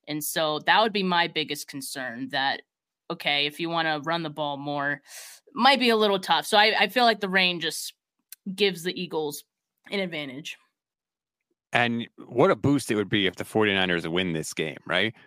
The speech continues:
Speaker 2: We're going into your house. You're getting maybe Lane Johnson back, maybe Dallas Goedert back, plus in the weather where you guys thrive, and we still beat you?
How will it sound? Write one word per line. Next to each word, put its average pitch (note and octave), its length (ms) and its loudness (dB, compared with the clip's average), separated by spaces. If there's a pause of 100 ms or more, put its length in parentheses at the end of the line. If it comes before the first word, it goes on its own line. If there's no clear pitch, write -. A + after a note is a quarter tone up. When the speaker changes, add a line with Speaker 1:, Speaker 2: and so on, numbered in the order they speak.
(200)
Speaker 2:
We're C3 80 4
going B2 280 4
into F#2 220 -8
your G#2+ 320 2
house. F2+ 560 2 (380)
You're A#2 180 -4
getting G2 420 -2
maybe C#3 360 4
Lane B2+ 260 4
Johnson G#2+ 460 2
back, G#2 280 4
maybe C3 300 2
Dallas A#2 400 2
Goedert G2+ 400 2
back, G2+ 280 4 (260)
plus D#3+ 420 2
in D#3 120 4
the C#3 100 6
weather B2+ 360 6
where A#2 120 6
you A#2 160 2
guys A2+ 320 2
thrive, A2 420 6
and F#2+ 160 0
we D#3 140 2
still G#3 640 4
beat C4 340 2
you? D4 260 4